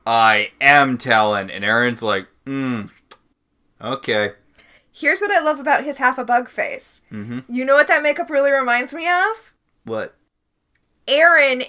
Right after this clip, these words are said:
Speaker 2: in D N A Mad Scientist when she started to have the pilot D N A.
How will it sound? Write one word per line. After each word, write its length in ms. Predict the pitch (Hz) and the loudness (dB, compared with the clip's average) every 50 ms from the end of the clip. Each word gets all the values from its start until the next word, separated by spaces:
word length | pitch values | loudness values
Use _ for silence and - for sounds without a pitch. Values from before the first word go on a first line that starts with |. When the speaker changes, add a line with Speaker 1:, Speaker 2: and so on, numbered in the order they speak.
| _ | _
Speaker 2:
in 300 | - 247 247 247 240 247 | -2 -2 -2 -2 -2 -8
D 180 | 240 247 262 262 | -8 -6 -4 -4
N 100 | 247 254 | -4 -4
A 120 | 240 247 | -4 -4
Mad 280 | 240 226 220 226 233 220 | 0 2 2 2 2 0
Scientist 540 | - 285 269 294 294 302 294 294 247 - - | 0 0 2 2 0 -4 -6 -8 -10 -8 -8
when 80 | 233 | -8
she 140 | 247 - 262 | -8 -8 -8
started 340 | 254 - 240 208 233 240 220 | -4 2 2 2 2 2 -4
to 80 | - | -8
have 240 | 156 160 208 214 214 | -2 2 2 2 2
the 80 | 196 214 | 0 -8
pilot 460 | - - - 285 294 294 285 - - | -10 -2 -2 0 2 2 0 0 -2
D 160 | - 247 196 | -6 -6 -4
N 120 | 180 185 156 | -4 -4 -4
A. 240 | 101 85 71 64 | -8 -10 -12 -14